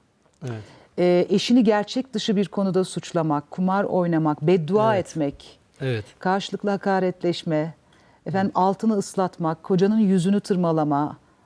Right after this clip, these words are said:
Speaker 2: e,
Speaker 1: Hı hı.
Speaker 2: aleni ol-, olarak ölümle tehdit, çocukları eve kilitlemek ve aç bırakmak.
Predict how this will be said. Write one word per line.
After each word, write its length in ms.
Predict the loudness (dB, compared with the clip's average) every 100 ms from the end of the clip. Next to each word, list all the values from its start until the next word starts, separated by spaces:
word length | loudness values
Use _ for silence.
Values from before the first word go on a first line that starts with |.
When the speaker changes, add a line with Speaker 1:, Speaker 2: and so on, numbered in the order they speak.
| _ -2
Speaker 2:
e, 60 |
Speaker 1:
Hı 420 | 2 4 4 2 2
hı. 100 | 2
Speaker 2:
aleni 300 | 4 4 2
ol-, 200 | 0 -2
olarak 380 | 0 2 0 0
ölümle 340 | 0 2 0
tehdit, 400 | -2 -4 -2 -4
çocukları 420 | -2 0 2 2
eve 180 | 4 2
kilitlemek 540 | 0 -8 -4 -4 -2
ve 80 | -2
aç 320 | -2 -4 -4
bırakmak. 560 | -2 -2 -2 -2 -2